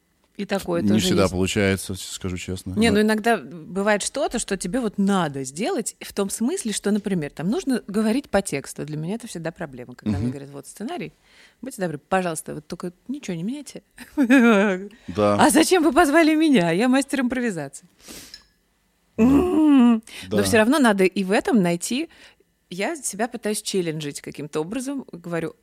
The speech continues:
Speaker 1: «Ага, ты что, извини, ты тут, значит, э, про тебя статья в Википедии есть, а ты текст какой-то дебильный выучить не можешь. Ну-ка, быстро выучила». Вот так
Speaker 2: Да.
Speaker 1: вот я с собой разговариваю.
Speaker 2: Короче,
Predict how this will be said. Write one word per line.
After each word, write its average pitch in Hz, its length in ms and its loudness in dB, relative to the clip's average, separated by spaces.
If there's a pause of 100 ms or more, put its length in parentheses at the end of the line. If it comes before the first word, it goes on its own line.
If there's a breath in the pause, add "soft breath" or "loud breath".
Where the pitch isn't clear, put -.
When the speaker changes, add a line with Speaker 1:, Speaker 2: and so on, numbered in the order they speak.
Speaker 1:
«Ага, 208 440 2 (800 soft breath)
ты 320 120 -2
что, - 520 -4
извини, 185 400 -8
ты 165 120 -14
тут, 160 200 -16
значит, 156 360 -12 (100)
э, 156 520 -12
про 233 120 -4
тебя - 140 2
статья 403 380 2
в 294 80 -4
Википедии 180 500 -4
есть, 165 160 -8
а - 60 -8
ты 349 240 -6 (360 soft breath)
текст - 300 -2
какой-то 170 380 -6
дебильный 151 500 -12
выучить 147 360 -14
не 143 60 -14
можешь. 131 360 -18
Ну-ка, 302 240 -12
быстро 254 320 -6
выучила». 226 560 -2 (200)
Вот 90 240 -10
так - 140 -6
Speaker 2:
Да. - 60 -4
Speaker 1:
вот 78 160 -4
я 151 100 -8
с - 60 -18
собой 151 220 -8
разговариваю. 156 580 -14 (160)
Speaker 2:
Короче, 117 500 2